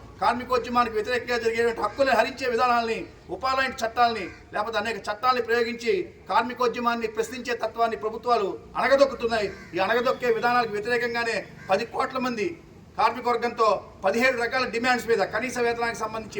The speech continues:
పని గంటలకు సంబంధించి, ప్రభుత్వ రంగ సంస్థల్ని పరిరక్షించుకోవాలని చెప్పి, విదేశీ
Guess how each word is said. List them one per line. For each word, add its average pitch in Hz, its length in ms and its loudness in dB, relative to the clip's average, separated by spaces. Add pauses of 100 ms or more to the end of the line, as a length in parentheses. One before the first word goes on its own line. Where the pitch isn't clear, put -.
పని 233 160 -4
గంటలకు 240 280 -2
సంబంధించి, 226 400 -6 (320)
ప్రభుత్వ 247 360 -4
రంగ 240 260 0
సంస్థల్ని 226 400 -6
పరిరక్షించుకోవాలని 240 680 -2
చెప్పి, 220 200 0 (320)
విదేశీ 254 320 2